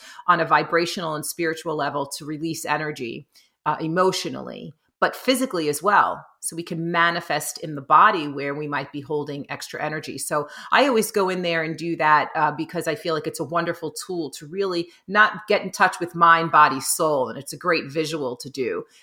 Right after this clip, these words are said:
as well when we're balancing those chakras. We work through the colors and you can see where you might be holding energy, uh, in other places more than others. For example, if you're lighting up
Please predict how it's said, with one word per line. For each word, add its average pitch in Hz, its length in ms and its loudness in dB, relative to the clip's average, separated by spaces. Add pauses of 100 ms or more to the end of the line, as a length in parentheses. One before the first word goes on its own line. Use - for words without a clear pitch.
as 147 280 0
well 147 280 4
when 135 140 -6
we're 135 100 -6
balancing 127 560 2
those 127 160 -6
chakras. 131 360 -2
We 139 80 -8
work 139 320 -4
through 135 220 -12
the 123 80 -10
colors 139 460 -6
and 135 100 -8
you 135 100 -8
can 135 140 -18
see 220 240 -2
where 165 140 0
you 147 140 -2
might 147 220 -2
be 139 80 -6
holding 147 500 -6
energy, 143 640 -8 (220)
uh, 139 120 0
in 156 140 -6
other 165 240 4
places 147 520 -6
more 143 200 -6
than 131 140 -4
others. 151 360 -2
For 151 140 -8
example, 139 420 -2
if 135 160 -10
you're 139 300 -4 (200)
lighting 170 440 4
up 156 140 6